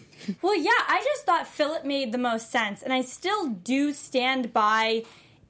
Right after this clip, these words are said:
him making a lot of sense. If he did kill, um, Molly, I would have been like, "Yeah, that makes sense." Or if he did kill this Jessica girl, and this was someone that Prince Theo also is seeing, yes, it makes sense 'cause he's covering,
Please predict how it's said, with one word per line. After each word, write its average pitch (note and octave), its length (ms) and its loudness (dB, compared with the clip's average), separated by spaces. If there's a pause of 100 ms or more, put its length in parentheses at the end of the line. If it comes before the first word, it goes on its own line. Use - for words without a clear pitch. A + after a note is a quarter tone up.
(440)
him C4+ 300 2
making B3 300 -2
a A#3 60 0
lot G3+ 220 2
of - 60 -6
sense. G#3+ 400 -2
If - 160 -4
he B3 140 -2
did A#3 400 -2
kill, G#3+ 580 -2 (380)
um, F#3+ 320 2
Molly, G#3+ 500 0
I G3+ 120 0
would G#3 100 -2
have G3 80 -6
been A3 100 -4
like, G#3 160 -4
"Yeah, C#4 140 4
that A3+ 120 -4
makes A3 160 -8
sense." A3 240 -2
Or A3 60 0
if G3+ 60 -4
he A3 100 -4
did A3 220 0
kill G#3+ 400 -4
this G#3 260 -8
Jessica A#3 480 -4
girl, G3+ 420 2 (360)
and B3+ 280 0
this A3+ 160 -2
was A#3 140 -4
someone A#3 200 0
that A3+ 120 -6
Prince A3+ 220 -4
Theo A3 220 0
also G#3 360 -2
is G#3 100 -4
seeing, A3 240 -2
yes, G#3+ 240 0
it - 80 -8
makes G#3+ 180 -8
sense G#3 200 -6
'cause G3+ 100 -12
he's G#3+ 160 -4
covering, G#3 580 -2